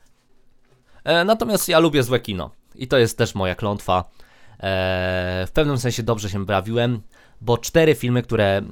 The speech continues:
które nam zapewniono, były cholernie dynamiczne. Mnóstwo się w nich działo.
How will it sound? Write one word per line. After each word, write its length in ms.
które 240
nam 300
zapewniono, 480
były 160
cholernie 380
dynamiczne. 540
Mnóstwo 380
się 160
w 60
nich 120
działo. 400